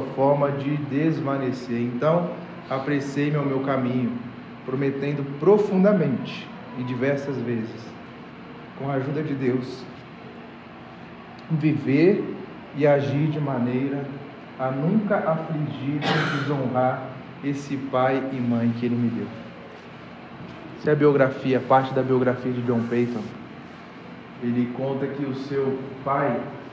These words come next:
tinha um quarto na sua casa e era um quarto de oração. E os onze filhos sabiam que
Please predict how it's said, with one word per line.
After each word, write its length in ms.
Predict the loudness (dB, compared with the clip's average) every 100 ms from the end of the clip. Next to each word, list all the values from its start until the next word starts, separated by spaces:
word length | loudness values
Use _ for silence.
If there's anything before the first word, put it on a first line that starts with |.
| -14 -14 -16 -16 -14 -10
tinha 120 | -8
um 100 | -6 2
quarto 440 | 4 4 0 -2
na 100 | -4
sua 200 | 0 -2
casa 460 | 0 0 2 0 -2 -8 -12 -14 -14 -14 -14 -14 -4
e 100 | 0
era 100 | 0
um 80 | 0
quarto 460 | 0 2 2 -2 -4
de 120 | 0
oração. 440 | 0 0 -4 -10 -10 -12 -14 -14 -16 -16 -16 -16 -16 -16 -12 -6
E 60 |
os 180 | -4 -2
onze 280 | 2 2 2
filhos 260 | 0 -2
sabiam 420 | 0 0 0 -2 -2 -6 -10 -12 -12 -14 -14 -14 -14 -16 -14 -14 -14 -16 -16 -14 -2
que 260 | 2 2